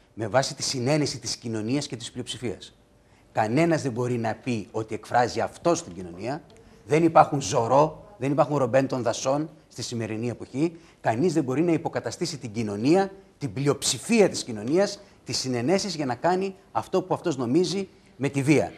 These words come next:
Η ίδια η κοινωνία, με τις πλειοψηφίες της, με τις αλλαγές της, γιατί εκεί δεν είναι ενιαία η κοινωνία, με τις αλλαγές της μπορεί να δίνει τις λύσεις. Είναι η μόνη που νομιμοποιείται. Κανένας υπεράνω της κοινωνίας δεν μπορεί να είναι ο εκδικητής,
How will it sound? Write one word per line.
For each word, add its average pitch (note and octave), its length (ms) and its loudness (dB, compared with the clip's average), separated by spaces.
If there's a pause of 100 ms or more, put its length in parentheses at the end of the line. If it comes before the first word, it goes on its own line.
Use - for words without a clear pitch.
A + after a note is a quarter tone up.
(280)
Η B2+ 200 0
ίδια F#3+ 200 8
η E3 40 8
κοινωνία, D3 600 2 (320)
με B2+ 100 -4
τις - 140 -8
πλειοψηφίες B2 580 -2
της, G#3 220 -4
με B2 120 -2
τις - 140 -6
αλλαγές B2+ 520 6
της, - 400 -2 (120)
γιατί A#2+ 180 -6
εκεί D3+ 200 -2
δεν F#3 180 6
είναι D3 100 6
ενιαία A2+ 280 -2
η F#2 60 -8
κοινωνία, G#2+ 440 -8 (200)
με A#2+ 100 -6
τις A#2+ 100 -6
αλλαγές G#2+ 340 -2
της - 200 -12 (180)
μπορεί B2 360 2
να E3+ 140 2
δίνει F3+ 260 0
τις D3+ 140 -10
λύσεις. - 360 0 (120)
Είναι C#3+ 220 0
η C3 80 0
μόνη G3 380 4
που F#3+ 140 -4
νομιμοποιείται. F3+ 720 0 (300)
Κανένας F#3+ 460 4
υπεράνω F3 600 8
της - 140 -10
κοινωνίας C3+ 600 -2 (140)
δεν D#3+ 100 0
μπορεί D3+ 160 0
να F3 100 2
είναι F3+ 100 2
ο - 20 6
εκδικητής, D3+ 840 -2